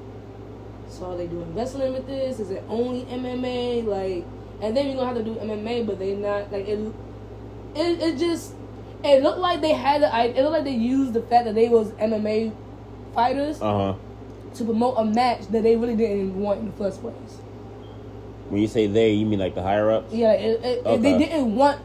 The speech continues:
Speaker 1: an M M A match, but you wanted
Speaker 2: Nah.
Speaker 1: to use the fact that
Speaker 2: They
Speaker 1: there
Speaker 2: did
Speaker 1: was
Speaker 2: not.
Speaker 1: M M A fighters to promote the match, and that's probably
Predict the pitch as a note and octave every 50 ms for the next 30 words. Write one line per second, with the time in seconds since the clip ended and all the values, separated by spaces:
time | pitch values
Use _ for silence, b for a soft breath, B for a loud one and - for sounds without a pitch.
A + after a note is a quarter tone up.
0 | - - A3+ A3+ A3+ A#3+ A#3+ A3+ A3 A3+ A3+ G#3+ G#3+ A3 A#3+ B3 A3+ G3+ G3 F#3+
1 | A3 A3 A3+ A3 B3 C4 B3+ B3+ B3 A3 A3 A3 B3 B3 B3 A#3+ G#3+ F#3 A3 G#3+
2 | - - B3+ B3 A#3+ A#3+ A3+ G#3+ A3 A3+ A3 G#3+ G#3+ G#3 G#3+ A3+ A3+ A3 A3 A3
3 | A3 G#3+ G#3+ G#3 G#3 G#3 F#3+ F3+ F#3 - - - - - - - - - B3 C#4+
4 | E4+ E4 C#4+ A#3+ A3 G#3 G3 G3 G3 - - - - - - - - - - -
5 | - - - - - - - - - - - - - A3+ G3 G3+ F#3+ A3+ B3+ C4
6 | B3+ - A3 G#3 A3 A3+ G#3+ G3 F3+ - - - - - G#3+ G#3+ G#3+ A#3 - -
7 | - C4 B3+ B3 A#3